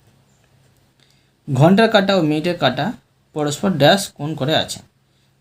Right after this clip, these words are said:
তো দেখো এটা মেপে দেখব, এটা মেপে দেখলাম এটা ষাট ডিগ্রি কোণ করে আছে, লিখে নেব ষাট ডিগ্রি। এরপরে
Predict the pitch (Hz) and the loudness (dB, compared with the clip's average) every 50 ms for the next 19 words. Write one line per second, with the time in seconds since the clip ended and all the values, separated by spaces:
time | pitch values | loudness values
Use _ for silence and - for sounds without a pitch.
0 | - 147 151 165 165 170 190 185 190 170 151 147 151 165 160 165 160 151 151 185 | -10 -6 -4 -2 -2 0 0 0 0 0 0 0 0 0 0 0 0 -2 -2 -4
1 | 247 262 - _ _ _ _ _ _ _ _ _ _ _ _ _ _ _ _ _ | -6 -6 -8 _ _ _ _ _ _ _ _ _ _ _ _ _ _ _ _ _
2 | _ _ _ _ - - - _ - - 196 185 175 180 185 196 196 190 185 180 | _ _ _ _ -20 -20 -20 _ -4 0 0 2 2 2 2 4 4 4 4 4
3 | 180 190 175 165 156 160 - - 139 143 156 151 147 156 180 226 226 - 165 143 | 2 2 2 2 2 2 2 2 0 0 0 -2 -4 -4 -4 -6 -4 -4 -2 -2
4 | 131 123 135 151 160 123 - - - - 117 - _ _ _ _ _ - 135 131 | -2 -2 -2 0 0 0 0 -2 -6 -10 -14 -16 _ _ _ _ _ -12 -10 -6
5 | 131 151 143 147 151 - - 123 120 135 160 147 - - - - _ _ _ _ | -4 -2 -2 -2 -4 -4 -4 -2 0 0 0 0 -2 -6 -14 -16 _ _ _ _
6 | _ _ _ _ _ _ _ - 127 120 117 107 104 80 69 - - _ _ _ | _ _ _ _ _ _ _ -8 -4 -4 -2 -2 -4 -6 -8 -10 -14 _ _ _
7 | _ _ _ _ _ _ _ _ _ _ _ _ _ _ _ _ _ _ - 175 | _ _ _ _ _ _ _ _ _ _ _ _ _ _ _ _ _ _ -2 0
8 | 190 185 214 214 | 2 2 2 2